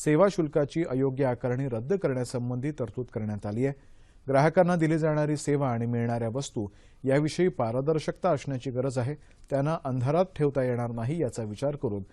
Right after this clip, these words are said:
सेवा शुल्काविषयी तरतूद करण्यात आली असल्याचं पासवान यांनी स्पष्ट केलं.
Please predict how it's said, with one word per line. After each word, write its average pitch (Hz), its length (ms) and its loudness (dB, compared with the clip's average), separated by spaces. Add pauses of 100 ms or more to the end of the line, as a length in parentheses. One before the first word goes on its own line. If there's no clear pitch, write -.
(360)
सेवा 151 360 4
शुल्काविषयी 143 640 0
तरतूद 135 440 -2
करण्यात 110 300 -4
आली 107 140 -4
असल्याचं 113 540 -4
पासवान 113 420 -4
यांनी 92 240 -6
स्पष्ट - 440 -10
केलं. 80 200 -10